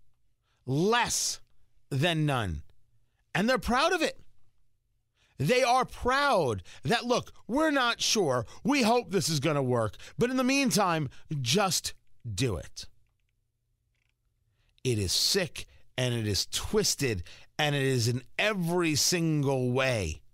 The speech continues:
wrong. But they don't care.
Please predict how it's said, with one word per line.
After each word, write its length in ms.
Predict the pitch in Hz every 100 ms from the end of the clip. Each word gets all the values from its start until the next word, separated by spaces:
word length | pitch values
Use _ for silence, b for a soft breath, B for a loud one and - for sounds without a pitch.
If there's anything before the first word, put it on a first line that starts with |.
| - - _ _ _ _ _ _ _ _ _ _ _ _ _ _ _ -
wrong. 560 | 110 175 202 131 80 - - - - - _ _ _ _ _ _ _ _ _ _
But 100 | -
they 100 | 208
don't 180 | 254 220
care. 500 | - 240 240 139